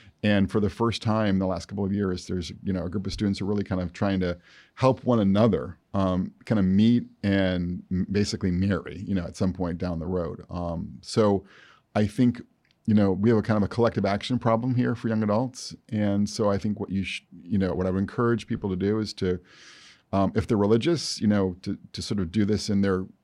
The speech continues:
in their, uh, religious congregations and religious institutions. And if they're not, um, you know, to, to kind of band together,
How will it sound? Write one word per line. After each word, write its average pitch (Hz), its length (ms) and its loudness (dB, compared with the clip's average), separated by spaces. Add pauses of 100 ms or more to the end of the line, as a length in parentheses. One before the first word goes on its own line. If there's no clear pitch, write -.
(200)
in 95 180 0
their, 92 380 -4
uh, 87 180 -8 (480)
religious 101 340 0
congregations 104 720 0
and 95 180 -2
religious 95 560 -6
institutions. 113 720 -4
And 98 100 0
if 95 120 -6
they're 92 140 -2
not, 98 380 0 (160)
um, 95 560 -2
you 95 80 0
know, 87 180 -2
to, 87 300 -4 (240)
to - 80 -18
kind 98 120 -2
of 90 120 -2
band 98 240 2
together, 95 500 0